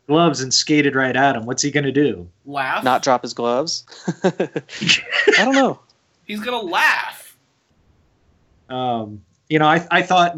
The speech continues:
Speaker 1: yeah, I thought it would have been cool if he just skated, like, full speed right at Manson with his, you know, with his gloves on and, you know, everything legal, and just gave him a huge body check and knocked him into next Tuesday.
Speaker 3: Right.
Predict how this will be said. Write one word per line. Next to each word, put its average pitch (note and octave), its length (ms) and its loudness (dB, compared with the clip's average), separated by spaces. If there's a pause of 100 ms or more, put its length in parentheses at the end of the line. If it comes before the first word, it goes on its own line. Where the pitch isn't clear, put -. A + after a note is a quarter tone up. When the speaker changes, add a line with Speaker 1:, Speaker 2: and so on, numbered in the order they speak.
(120)
Speaker 1:
yeah, D#3+ 140 0
I F3 80 2
thought A3 200 4
it D#3+ 100 2
would D#3 140 6
have D3 80 4
been C#3+ 140 -4
cool D#3+ 280 4
if C#3+ 100 0
he D3+ 100 0
just C3+ 240 0
skated, D3 520 2 (300)
like, C#3+ 260 -8
full D#3+ 240 4
speed D#3 300 2
right C#3 200 2
at C#3+ 220 4
Manson C#3+ 400 -4
with C3+ 100 -4
his, A#2+ 180 -8 (200)
you C3+ 120 -6
know, A#2 200 -4
with A#2 160 -2
his A2+ 100 -4
gloves C#3 380 4
on C#3 260 6
and, A#2 300 -4 (640)
you C3 120 -6
know, A#2+ 280 -2
everything D3 380 2
legal, D3+ 280 4
and B2+ 80 -8
just B2+ 260 -8 (180)
gave C#3 160 2
him C#3 60 -4
a C3 40 -4
huge C#3 320 -4
body C#3 300 2
check A#2+ 400 -6
and A#2+ 100 -12
knocked B2 260 -4
him A#2+ 60 -10
into A#2+ 160 -8
next A2+ 280 -8
Tuesday. A2+ 580 0 (480)
Speaker 3:
Right. - 320 -6